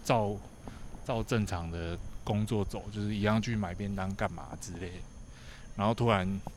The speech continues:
Speaker 1: 有个空档，那个制片就找我过去就说：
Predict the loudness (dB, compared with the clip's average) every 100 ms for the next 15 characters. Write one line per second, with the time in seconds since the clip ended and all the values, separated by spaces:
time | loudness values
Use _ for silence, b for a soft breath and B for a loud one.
0 | -8 -2 0 0 0 -2 0 0 -2 -6
1 | -6 -4 -4 -4 -2 2 2 0 -4 -10
2 | -10 -8 -6 0 2 2 2 0 -2 -4
3 | -6 -6 -6